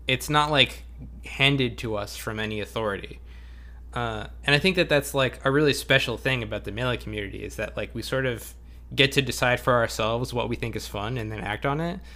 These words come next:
So it's really funny to me when people are like, "You must enjoy this thing in this specific way,"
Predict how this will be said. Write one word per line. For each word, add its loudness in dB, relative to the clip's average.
So 4
it's 4
really 8
funny 6
to -2
me -4
when -4
people -2
are 2
like, 0
"You 2
must 0
enjoy 0
this -2
thing -4
in -6
this -6
specific -8
way," -4